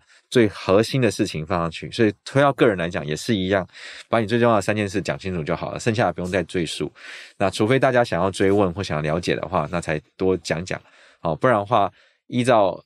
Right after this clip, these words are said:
这个每个 sales marketing 的人，一个人都可以演讲一个小时吧，所以 <laughs> 他就会讲，“我上礼拜做了什么丰功伟业”，可以啦。但是我们里面是有一个受过 Scrum Master 训练的 manager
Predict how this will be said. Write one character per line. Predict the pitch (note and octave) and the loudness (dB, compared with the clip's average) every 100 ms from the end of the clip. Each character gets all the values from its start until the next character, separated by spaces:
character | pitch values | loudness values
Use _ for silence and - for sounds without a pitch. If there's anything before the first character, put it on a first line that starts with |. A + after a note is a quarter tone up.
| _ _ | _ _
这 | G#2+ | -4
个 | G2 | -2
每 | F2+ | 0
个 | F2 | -2
sales | - A2 F#2 | 0 0 0
marketing | F#2+ G2 G2+ F2+ | -4 -4 -2 -6
的 | D#2+ | -4
人， | D2+ D2+ D#2 | -4 -4 -8
一 | G2 | 0
个 | G2 | 2
人 | F2 | 2
都 | F#2+ | 0
可 | G2 | -2
以 | E2 | 0
演 | E2 | -2
讲 | F2+ D2+ | -2 -4
一 | |
个 | E2+ | -4
小 | D#2+ C#2+ | -2 -4
时 | - | -6
吧， | - B1+ - | -6 -6 -2
所 | G#2 | -2
以 | - E3+ - D#3 | 4 2 4 0
<laughs> | D3 - _ _ _ | 0 -8 _ _ _
他 | C3 | 0
就 | C#3+ | 4
会 | C#3+ | 4
讲 | C#3 A2+ F#2+ _ - - | 4 2 0 _ -20 0
，“我 | C3 | 2
上 | D#3 D#3+ | 4 4
礼 | C#3 | 4
拜 | D#3+ | 4
做 | E3 | 6
了 | C#3 | 4
什 | A#2+ | 4
么 | G#2 | 2
丰 | D3 D3 | 2 4
功 | D3+ | 4
伟 | D3 A#2+ | 4 6
业”， | C#3 C3+ - _ - - - | 6 6 4 _ -20 -20 0
可 | - | 4
以 | G3 | 8
啦。 | E3+ F#3 G3+ - - - | 8 8 4 -6 -20 -4
但 | - E3 | 2 4
是 | F#3 | 4
我 | D3 A2 | 4 4
们 | G#2+ | 2
里 | G#2 | 0
面 | G#2 D3+ | 2 2
是 | C#3+ - | 2 4
有 | B2 F#2 | 6 6
一 | F#2+ | 4
个 | G#2 G2+ E2 - _ _ - | 4 2 2 -2 _ _ -12
受 | - C#3 G#2+ | -2 0 4
过 | A2+ G#2+ | 4 2
Scrum | - - - A2 | 0 -10 0 0
Master | G#2 G#2 - G2 D#2+ | 2 -2 -2 -4 -2
训 | - F#2+ | -4 -4
练 | F2+ D#2+ | -4 -4
的 | D#2 D#2 D2 | -4 -2 -4
manager | D2+ F#2 E2+ D2+ D2 | -4 -4 -4 -4 -6